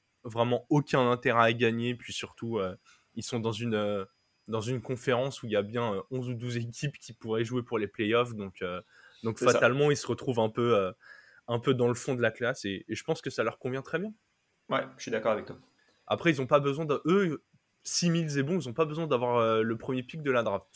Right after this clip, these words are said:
Speaker 1: quoi.
Speaker 2: Non,
Speaker 1: Ils peuvent se
Speaker 2: non, non.
Speaker 1: permettre de, de prendre le meilleur joueur sur une autre position.
Speaker 2: Mais s'il y a un bon receveur, ils seraient très intéressés, je pense, de l'avoir.
Speaker 1: Ouais. Les Jets, les Jets, pareil, euh,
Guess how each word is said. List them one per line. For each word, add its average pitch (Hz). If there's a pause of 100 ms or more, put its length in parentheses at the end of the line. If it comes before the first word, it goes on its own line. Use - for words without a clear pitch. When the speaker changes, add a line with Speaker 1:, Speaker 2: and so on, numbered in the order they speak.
Speaker 1:
quoi. - (260)
Speaker 2:
Non, 143
Speaker 1:
Ils -
peuvent 120
se 123
Speaker 2:
non, 127
non. -
Speaker 1:
permettre 127
de, 104
de 107
prendre 123
le 117
meilleur 123
joueur 147
sur 117
une 120
autre 135
position. 113 (460)
Speaker 2:
Mais 113
s'il 117
y -
a 113
un 113
bon 123
receveur, 120
ils 123
seraient -
très 117
intéressés, 110
je -
pense, 110
de -
l'avoir. 104 (600)
Speaker 1:
Ouais. 104 (680)
Les 117
Jets, 135 (160)
les 110
Jets, 117
pareil, 113
euh, 104